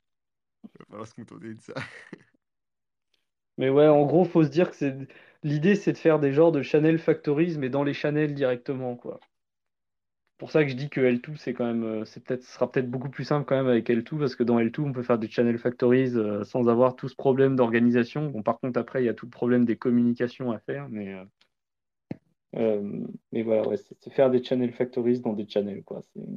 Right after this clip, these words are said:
Speaker 1: Ouais, c'est ça. Ouais, ouais, ouais, pour résumer, c'est faire des channels virtuels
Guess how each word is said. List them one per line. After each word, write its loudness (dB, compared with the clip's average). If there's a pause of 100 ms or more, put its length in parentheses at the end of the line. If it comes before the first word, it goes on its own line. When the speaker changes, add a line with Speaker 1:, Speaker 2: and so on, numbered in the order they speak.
(140)
Speaker 1:
Ouais, -20
c'est -20
ça. -20
Ouais, -14
ouais, -6
ouais, -14
pour -14
résumer, -10
c'est -16
faire -10
des -12
channels -14
virtuels -12